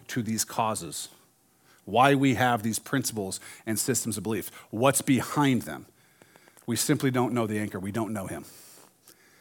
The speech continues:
We don't know him as a culture, and that is God. So Paul said to the Athenians in Greece almost two thousand years ago,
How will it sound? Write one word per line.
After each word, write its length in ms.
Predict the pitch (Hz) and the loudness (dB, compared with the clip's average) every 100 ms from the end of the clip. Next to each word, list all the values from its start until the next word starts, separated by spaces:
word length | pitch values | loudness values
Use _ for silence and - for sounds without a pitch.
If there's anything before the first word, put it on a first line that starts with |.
| _ | _
We 100 | 110 | -2
don't 220 | 123 123 | 0 2
know 120 | 113 | 0
him 140 | 101 98 | -2 -4
as 100 | 90 | -6
a 40 | |
culture, 440 | - 110 - 92 - - _ _ _ _ 107 | -6 -8 -8 -12 -14 -20 _ _ _ _ -8
and 100 | 101 | -6
that 80 | |
is 120 | 95 85 | -6 -4
God. 340 | 101 87 85 - - - - | -4 -4 -8 -16 -20 -20 -10
So 160 | - 151 | 0 6
Paul 220 | 160 139 | 8 8
said 260 | - 165 170 | 8 6 6
to 60 | |
the 100 | 131 | 4
Athenians 400 | 120 135 120 113 | 2 2 2 2
in 100 | 117 | 0
Greece 380 | 110 139 - - - _ - | 2 0 0 -6 -14 _ -4
almost 280 | 117 113 - | 0 0 0
two 120 | 135 | 0
thousand 320 | 131 120 123 | 4 2 2
years 180 | 120 110 | 0 0
ago, 220 | 117 131 | 0 0